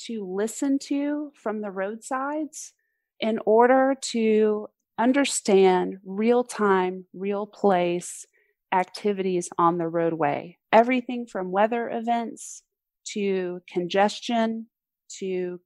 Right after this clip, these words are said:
construction zones, and even understanding when and where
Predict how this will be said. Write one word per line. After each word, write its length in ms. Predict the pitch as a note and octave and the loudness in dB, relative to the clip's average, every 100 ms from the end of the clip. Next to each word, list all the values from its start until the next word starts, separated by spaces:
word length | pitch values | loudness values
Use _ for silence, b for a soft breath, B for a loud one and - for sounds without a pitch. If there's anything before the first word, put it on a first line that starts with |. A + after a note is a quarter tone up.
| - | -10
construction 760 | F3+ - - G3 - A#3 A3+ | -8 -6 0 0 0 -2 0
zones, 760 | A3 A3 A3 A3+ A3 - - - - | 2 2 2 0 -4 -8 -14 -16 -4
and 200 | - G3 - | -2 -2 -4
even 480 | G#3+ A#3 A#3 A#3 A3+ - | -4 -2 -2 -2 -6 -2
understanding 960 | G#3 G#3+ A3 - - G#3 G3+ G3 G3 F#3+ _ _ _ | -2 0 -4 -6 -4 -2 0 -2 -6 -10 _ _ _
when 520 | F#3+ G3 G#3+ A#3 A#3 A3+ | -6 2 4 4 0 -2
and 200 | G#3 G3 | -4 0
where 460 | F#3+ F#3 F#3 F#3 | 2 2 0 -4